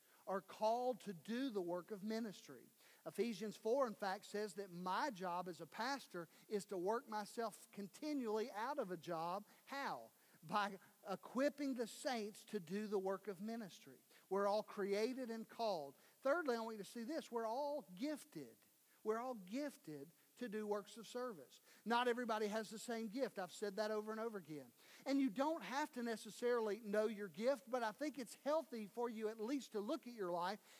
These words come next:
and see how you're wired. My, my grandmother, uh, passed away in her nineties, and she had never in her life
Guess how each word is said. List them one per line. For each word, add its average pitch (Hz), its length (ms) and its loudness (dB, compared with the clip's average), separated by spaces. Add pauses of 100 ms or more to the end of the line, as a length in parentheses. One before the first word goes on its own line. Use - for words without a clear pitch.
and 226 160 -2
see 277 420 0
how 233 500 0 (420)
you're 233 180 2
wired. 233 540 -2 (760)
My, 214 200 6
my 220 160 4
grandmother, 208 580 0 (140)
uh, 185 240 -4
passed 226 320 -2
away 214 220 4
in 196 100 -2
her 202 320 0 (180)
nineties, 196 720 0
and 190 180 0 (160)
she 294 540 2 (160)
had 185 640 0
never 269 480 4
in 262 80 -2
her 247 240 2
life 190 340 2